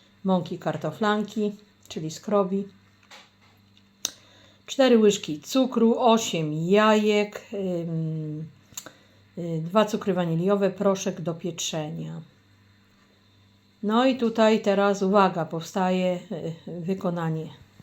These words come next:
Najpierw oddzielamy jajka od żółtek, czyli białko. Nie śmie nam żółtko wpaść do białka. Y,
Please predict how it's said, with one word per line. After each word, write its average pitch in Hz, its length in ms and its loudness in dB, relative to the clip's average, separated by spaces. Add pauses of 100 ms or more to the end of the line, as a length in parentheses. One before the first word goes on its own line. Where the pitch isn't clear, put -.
(800)
Najpierw 214 340 2
oddzielamy 190 540 4
jajka 185 360 2
od 160 120 -2
żółtek, 208 580 0 (1800)
czyli 180 480 -2
białko. 220 600 4 (1120)
Nie 202 240 0
śmie 202 200 -2
nam 180 360 -2
żółtko 208 360 0
wpaść 185 320 0
do 160 120 -2
białka. 196 500 0 (1200)
Y, 165 440 -4